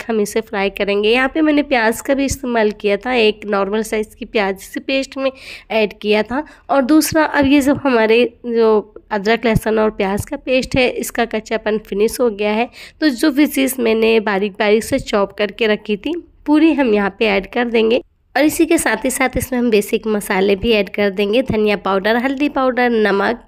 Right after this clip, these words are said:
गरम मसाला पाउडर और टेस्ट के हिसाब से मिर्च। अब सारी चीज़ों का कच्चापन ख़त्म होने तक और वेजीज की थोड़ी सॉफ्ट होने तक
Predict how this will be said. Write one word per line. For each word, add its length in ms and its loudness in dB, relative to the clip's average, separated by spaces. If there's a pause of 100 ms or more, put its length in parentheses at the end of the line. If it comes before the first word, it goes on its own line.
गरम 180 0
मसाला 400 -2
पाउडर 440 -2 (380)
और 80 0
टेस्ट 360 0
के 120 -4
हिसाब 400 -2
से 340 0
मिर्च। 580 2 (580)
अब 160 -6 (100)
सारी 300 2
चीज़ों 340 2
का 140 0
कच्चापन 540 -4
ख़त्म 360 -4
होने 300 2
तक 280 -4
और 180 -2 (280)
वेजीज 540 0
की 180 -4
थोड़ी 340 -4
सॉफ्ट 480 -2
होने 220 0
तक 200 -4